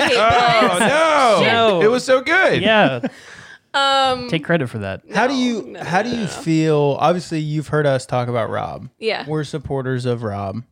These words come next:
Speaker 1: Uh-huh.
Speaker 4: Robb is my favorite
Speaker 1: Right.
Speaker 4: character in the show thus far. How do
Speaker 1: Mm-hmm.
Speaker 4: you feel about Robb and, and kinda his place right now?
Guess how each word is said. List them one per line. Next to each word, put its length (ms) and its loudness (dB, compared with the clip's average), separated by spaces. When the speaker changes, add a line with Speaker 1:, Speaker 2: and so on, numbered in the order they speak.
Speaker 1:
Uh-huh. 100 -8
Speaker 4:
Robb 180 2
is 100 -2
my 160 0
favorite 400 -2
Speaker 1:
Right. 80 0
Speaker 4:
character 220 -2
in 100 -2
the 80 -4
show 260 -2
thus 200 -6
far. 380 -4
How 80 0
do 60 0
Speaker 1:
Mm-hmm. 80 -2
Speaker 4:
you 60 -4
feel 160 -4
about 200 0
Robb 280 0
and, 260 -4
and 400 -4
kinda 220 -2
his 300 -2
place 420 -6
right 160 -8
now? 320 -10